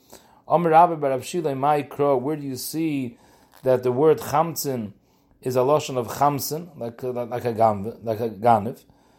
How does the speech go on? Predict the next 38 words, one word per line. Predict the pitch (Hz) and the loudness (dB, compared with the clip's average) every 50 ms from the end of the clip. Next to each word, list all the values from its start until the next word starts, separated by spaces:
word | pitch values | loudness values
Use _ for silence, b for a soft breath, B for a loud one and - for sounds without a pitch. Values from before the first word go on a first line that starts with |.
| b b b b b _ | b b b b b _
So | - 82 | -16 -16
the | - 104 113 | -12 -10 -8
Gemara, | 117 123 139 156 196 226 208 190 180 | -8 -4 0 2 2 4 4 2 0
because | 165 165 - - 156 147 | -2 -4 -4 -4 -4 -4
it | 135 - | -2 0
says | 185 185 165 | 0 0 0
in | 165 | 0
the | 165 160 | -6 -6
pasuk | - - 170 180 175 180 - | 0 2 0 0 0 -2 -8
in | 170 147 | -10 -6
Tehillim, | - 156 151 180 180 175 160 | -2 0 0 0 0 -2 -4
"Elokai | 147 139 139 139 139 - 151 175 208 226 190 160 151 143 - | -2 -2 -2 -2 -2 0 2 4 6 6 4 4 0 -4 -4
palteini | - 147 143 135 - - - - 185 202 214 208 190 170 160 | 0 0 0 0 0 -6 -4 -2 -2 0 0 -2 -4 -6 -6
miyad | 156 147 143 139 139 139 131 127 120 117 | -8 -8 -6 -2 0 2 2 2 0 0
rasha," | 117 117 113 113 110 - 131 120 | 2 4 4 4 2 0 -6 -10
save | - - 165 185 202 180 | -6 -2 0 0 0 0
me | 180 160 | -4 -8
from | 127 143 135 | -8 -8 -6
the | 123 127 | -4 -4
hands | 131 156 170 165 139 | -2 -2 -4 -4 -4
of | 135 127 117 | -4 -4 -2
a | 113 | -2
rasha, | 113 113 123 143 139 - 196 170 151 | 0 2 2 2 2 2 -4 -6 -6
mikaf | 135 120 - - - 180 175 156 - - | -8 -10 -8 -2 0 2 2 2 0 -4
ma'avil, | 143 139 135 - 147 175 202 214 175 147 135 - b b b b b b b b | -4 -4 -2 0 4 6 6 6 6 4 0 0 b b b b b b b b
from | _ - 131 | _ -16 -14
someone | 120 - 185 185 185 170 | -4 -2 0 0 0 -2
who | 151 156 | -4 -2
does | 151 156 156 135 | 0 0 0 0
avlis | 151 156 175 208 226 202 185 170 147 147 | -2 2 4 4 4 4 2 -4 -6 -6
v'chaimitz, | 156 165 - - 214 247 254 233 185 175 175 - - | -6 -6 -2 0 2 2 2 0 -2 -4 -6 -8 -10
and | - 165 165 | -10 -10 -8
from | - 185 185 196 | -6 -4 -2 0
a | 196 | 6
ganiv. | 190 214 208 202 196 190 190 180 | 8 8 8 8 4 -2 -10 -12
So | - - 175 | -12 -12 -10
you | 180 170 | -10 -10
see | - - 233 240 214 190 190 185 190 | -10 -8 -6 -2 -2 0 0 -2 -4